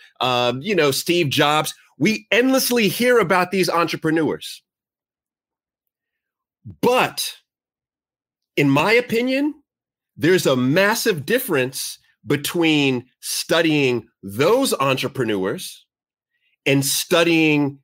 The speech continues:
these entrepreneurs. If you know what I'm talking about. And if you don't know what I'm talking about, let me give you a visual. Let me give you a visual, 'cause I'm going there today. I'm going there today. You see this?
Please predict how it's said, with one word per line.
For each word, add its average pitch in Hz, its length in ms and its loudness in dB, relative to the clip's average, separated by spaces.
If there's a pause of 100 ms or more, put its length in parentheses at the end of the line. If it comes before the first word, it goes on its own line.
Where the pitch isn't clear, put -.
these 185 520 0
entrepreneurs. 123 1080 -4 (540)
If 143 140 0
you 151 120 0
know 165 180 4
what 165 140 4
I'm 156 100 0
talking 131 360 -4
about. 92 280 -6 (220)
And 123 100 -2
if 139 80 -4
you 165 120 -4
don't 208 340 2
know 180 120 2
what 143 120 2
I'm 131 100 0
talking 131 340 -2
about, 117 300 -2 (180)
let 185 220 0
me 240 180 0
give 170 280 0
you 135 300 0
a 127 120 0
visual. 113 800 -2 (760)
Let 190 200 0
me 240 120 2
give 190 200 2
you 175 120 2
a 156 40 2
visual, 104 520 -2 (280)
'cause 170 140 0
I'm 208 160 2
going 160 320 4
there 107 160 0
today. 82 400 -8 (380)
I'm 165 140 -2
going 175 260 2
there 113 140 0
today. 82 360 -8 (840)
You 131 100 -6
see 226 220 -4
this? 294 440 -4